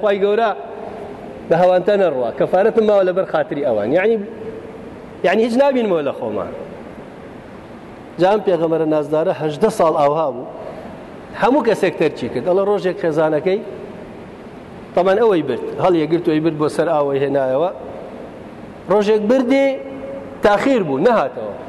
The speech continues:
تەمان دوعاشێ کرد، ها، ئاگادار بە. هەندوو دوعای هەیە لە قورئانە، لەوانەیە زۆر بتان، الحەمدولە لەبەرتانە. «رەبی ئینی مەسێنی شەیطان بنصب وعذاب، رەبی ئینی مەسێنی الضر وأنت أرحم الراحمين.»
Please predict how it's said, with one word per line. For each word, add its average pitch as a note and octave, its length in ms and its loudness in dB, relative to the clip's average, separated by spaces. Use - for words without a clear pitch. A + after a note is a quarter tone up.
تەمان D3 280 0
دوعاشێ F#3 500 2
کرد، D#3 140 0
ها، G3 140 4
ئاگادار D#3 460 0
بە. A#2+ 60 -4
هەندوو F3 260 2
دوعای F3 260 4
هەیە G3 140 2
لە D#3+ 100 2
قورئانە، D#3 360 0
لەوانەیە E3 380 0
زۆر E3 180 2
بتان، E3+ 240 2
الحەمدولە F3+ 380 4
لەبەرتانە. D#3 480 0
«رەبی F3+ 300 4
ئینی F#3 300 4
مەسێنی E3 540 2
شەیطان F#3+ 400 4
بنصب G3+ 340 2
وعذاب، E3+ 380 2
رەبی F#3+ 240 -2
ئینی F#3+ 220 2
مەسێنی G3 400 0
الضر A#3 280 2
وأنت A#3+ 320 2
أرحم A#3 420 2
الراحمين.» C3+ 460 -4